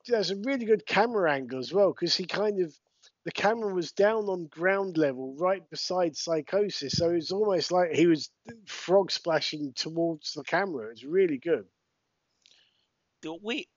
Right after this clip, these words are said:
Speaker 2: we are getting into a really sweet spot of the product, aren't we? I'm, I'm enjoying this setup. The crowd are there. You know, it's not, it's not easy work,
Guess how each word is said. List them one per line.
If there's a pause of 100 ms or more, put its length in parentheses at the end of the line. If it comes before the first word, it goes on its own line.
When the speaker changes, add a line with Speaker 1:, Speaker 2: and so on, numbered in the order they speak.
(140)
Speaker 2:
we
are
getting
into
a
really
sweet
spot
of
the
product,
aren't
we?
I'm,
I'm
enjoying
this
setup. (640)
The
crowd
are
there.
You
know,
it's
not,
it's
not
easy
work,